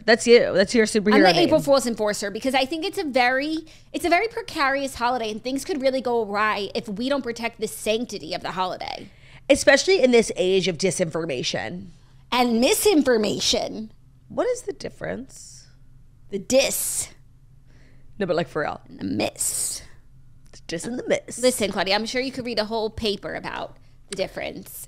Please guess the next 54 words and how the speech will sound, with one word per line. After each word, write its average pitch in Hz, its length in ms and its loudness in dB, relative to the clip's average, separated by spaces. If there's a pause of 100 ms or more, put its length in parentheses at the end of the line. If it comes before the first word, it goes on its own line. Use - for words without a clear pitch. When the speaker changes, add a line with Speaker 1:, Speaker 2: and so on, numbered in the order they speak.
Speaker 2:
but 247 140 4
why 233 120 8
Speaker 1:
And 233 260 2
Speaker 2:
both 262 220 2
are 220 160 -2
so 247 680 -2
important. - 1040 -10 (240)
Speaker 1:
especially 254 640 6
in 190 140 2
this 185 220 2
day 190 200 4
and 190 80 2
age. 170 300 2
So 180 280 2
stay 262 260 6
on 381 180 8
guard 240 280 8
today, 175 260 2
ladies, 160 420 -2
okay? 175 500 4 (540)
Don't 247 140 4
get, 294 200 0
don't 269 140 6
get 330 100 0
taken 285 220 4
for 202 180 4
a 190 40 4
ride. 185 420 2 (260)
But 339 120 -2
if 359 60 -6
you 392 140 2
do, 254 460 6 (100)
it's - 160 -8
all 311 140 8
in 254 80 4
good 190 160 -2
fun, 160 320 -6
you 196 80 0
know? 233 240 2 (160)
Speaker 2:
Yeah, 330 180 2
yeah, 269 100 4 (100)
yeah. 202 180 2
I 220 60 2
hope 262 140 4
everything's 208 480 -2
okay. - 420 -6
But 262 140 -4
do, 339 280 -2
sometimes 320 420 -4
someone 254 300 -4
will, 247 60 -6
like, 214 140 -6
send 208 240 -2
me 208 200 -10